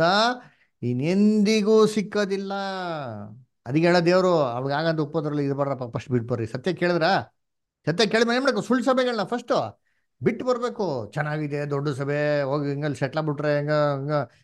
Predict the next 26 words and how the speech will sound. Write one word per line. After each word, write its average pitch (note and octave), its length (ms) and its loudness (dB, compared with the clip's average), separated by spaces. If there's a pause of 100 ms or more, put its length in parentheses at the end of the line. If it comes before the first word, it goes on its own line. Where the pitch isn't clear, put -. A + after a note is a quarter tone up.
(120)
ಹಂಗೆ D#3 220 2
ಅಳಗ್ D3+ 260 2
ಬುಳಕ್ಕೆಲ್ಲ D#3 300 0
ಹೊಟ್ಟಾಗ್ತೀನಿ D3+ 400 -4
ಪರ್ಲೋಕಕ್ಕೆ C#3+ 420 -4
ಅಂದ್ರೆ D3+ 200 -2
ಅಳಗ್ C#3+ 260 0
ಬುಳಕ್ C#3+ 240 -4
ಪರ್ಲೋಕಕ್ಕೆ C3 340 -6
ಹೋಗಕ್ಕೆ B2 360 -2
ಆಗೋದಿಲ್ಲ G#2+ 380 -6
ರೀ G2 180 -14 (800)
ಅಲ್ವರ? C#3 380 -2
ಬೈಬಲ್ನ D3 320 0
ವಾಕ್ಯ D3+ 280 -4
ಇದೆ B2+ 140 -2
ನೋಡೋಣ, B2 420 -6 (800)
ಪೇತಲ್ಲಿ C#3 320 -2
ಹೇಳ್ತಾರೆ, A#2+ 420 -6 (420)
ಪರಲೋಕಕ್ಕೆ C#3 560 0
ಹೋಗ್ಬೇಕು D3 340 -4
ಅಂದ್ರೆ C#3 680 -2
ದೇವ್ರು C3+ 240 4
ಗ್ರ್ಯಾಂಡ್ D3+ 600 0
ವೆಲ್ಕಮ್ D#3+ 360 -4
ಕೊಡ್ಬೇಕ್ರಿ. C3+ 760 -10